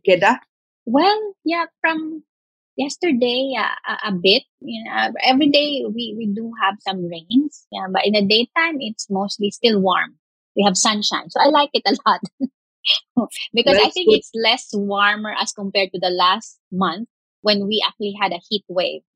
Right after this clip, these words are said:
Speaker 2: Remember, the heat wave, uh, was experienced, you know, throughout our region, from Thailand to Malaysia to Philippines. We were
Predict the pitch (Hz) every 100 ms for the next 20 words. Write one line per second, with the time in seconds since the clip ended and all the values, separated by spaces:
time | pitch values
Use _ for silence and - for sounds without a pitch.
0 | _ 202 214 247 277 262 247 240 240 208
1 | 233 226 226 220 _ _ _ - 190 196
2 | 196 196 196 196 196 - 214 202 202 202
3 | 202 - - _ _ _ 202 202 202 208
4 | - 269 330 - 208 208 190 190 185 -
5 | 196 180 180 190 180 190 196 208 208 202
6 | 185 185 202 220 214 214 277 381 - 226
7 | 190 165 175 _ 185 190 185 196 190